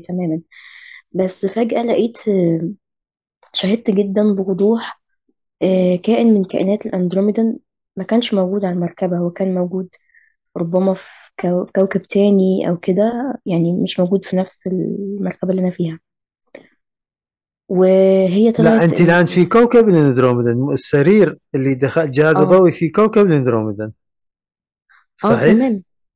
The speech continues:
Speaker 2: أنتِ رجعتي الآن من، من أخونا الشامن، صحيح؟
Speaker 1: آه،
Speaker 2: يعني
Speaker 1: رجعتِ.
Speaker 2: رجعتي والآن أنتِ في
Speaker 1: رجعت
Speaker 2: ال-،
Speaker 1: بالوعي.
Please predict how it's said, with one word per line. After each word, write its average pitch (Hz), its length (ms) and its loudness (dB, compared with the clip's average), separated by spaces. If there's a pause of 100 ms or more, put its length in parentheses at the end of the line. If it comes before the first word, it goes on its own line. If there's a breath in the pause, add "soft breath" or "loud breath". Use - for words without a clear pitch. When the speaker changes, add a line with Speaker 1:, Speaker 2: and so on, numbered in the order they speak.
(140)
Speaker 2:
أنتِ 147 180 0
رجعتي 165 500 4
الآن 190 260 4
من، 180 360 2 (540)
من 147 160 0
أخونا 170 440 2
الشامن، 123 600 0 (180)
صحيح؟ 151 540 -2 (960)
Speaker 1:
آه، 180 40 -2
Speaker 2:
يعني 185 220 2
Speaker 1:
رجعتِ. 143 280 2
Speaker 2:
رجعتي 170 420 2
والآن 165 640 4
أنتِ 175 220 0
في 170 160 -2
Speaker 1:
رجعت 160 140 2
Speaker 2:
ال-، 151 80 -2
Speaker 1:
بالوعي. 170 420 -4